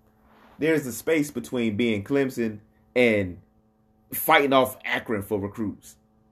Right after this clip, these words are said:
I'm, I, I promise you there is. I don't wanna ramble too much 'cause I'm kinda doing this shit off the hip. 'Cause, but I'm just, I'm just frustrated at how this is,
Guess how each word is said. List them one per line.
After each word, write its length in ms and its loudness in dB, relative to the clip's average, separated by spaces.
I'm, 260 2
I, 200 -2
I 120 0
promise 460 0
you 80 -2
there 100 -2
is. 460 -4
I 80 0
don't 140 2
wanna 180 0
ramble 340 -2
too 180 -8
much 240 -8
'cause 120 -4
I'm 120 -2
kinda 240 -2
doing 240 -2
this 120 -6
shit 140 -4
off 180 -2
the 100 -6
hip. 260 -2
'Cause, 340 2
but 160 0
I'm 140 0
just, 300 -2
I'm 140 -4
just 240 -2
frustrated 840 -2
at 340 0
how 280 2
this 280 -4
is, 280 -10